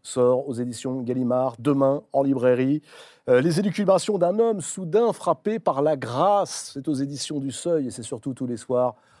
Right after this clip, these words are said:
au Théâtre Antoine à Paris et face à face avec son cerveau de Stanislas Dehaene aux éditions Odile Jacob. Tous ces livres, eh bien, vous pouvez, euh, repartir avec si vous répondez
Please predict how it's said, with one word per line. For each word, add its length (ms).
au 120
Théâtre 420
Antoine 640
à 100
Paris 480
et 120
face 320
à 80
face 380
avec 260
son 160
cerveau 400
de 80
Stanislas 500
Dehaene 300
aux 40
éditions 380
Odile 220
Jacob. 460
Tous 100
ces 160
livres, 220
eh 40
bien, 120
vous 140
pouvez, 440
euh, 220
repartir 380
avec 260
si 140
vous 100
répondez 560